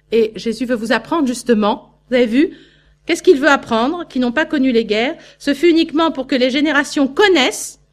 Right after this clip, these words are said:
donc là, je vous dis, connaissez, et apprennent.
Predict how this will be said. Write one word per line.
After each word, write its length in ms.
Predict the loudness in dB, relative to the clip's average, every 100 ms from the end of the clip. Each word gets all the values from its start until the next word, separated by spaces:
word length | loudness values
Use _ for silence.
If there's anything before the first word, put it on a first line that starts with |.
| _
donc 140 | -6
là, 100 | -4
je 100 | -4
vous 80 | -4
dis, 320 | -2 -2 -4 -16 _
connaissez, 580 | -4 -2 -2 0 -2 -2 -12 -20 -20 _ _
et 260 | 4 4 2 0
apprennent. 680 | 0 0 0 4 4 2 -4